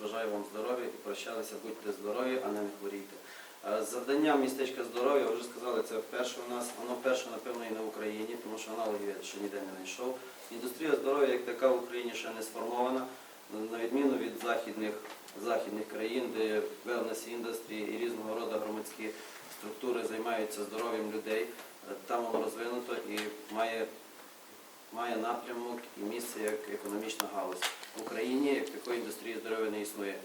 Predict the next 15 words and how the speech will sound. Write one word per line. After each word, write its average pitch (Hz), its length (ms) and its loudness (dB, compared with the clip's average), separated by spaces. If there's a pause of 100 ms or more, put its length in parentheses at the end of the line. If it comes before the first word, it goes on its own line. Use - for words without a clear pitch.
(160)
тому 123 120 0
що - 160 -8
це 123 140 4
у 113 120 2
нас, 113 120 0 (120)
виходить, 113 580 -2
перші 120 280 0
зачатки 107 520 2
індустрії 110 440 -4 (120)
здоров'я. 101 360 2 (340)
Ми 123 60 0
намагатимемося, 120 720 0 (180)
намагаємося 127 720 4 (140)
об'єднати 123 760 0 (320)
всіх 139 280 2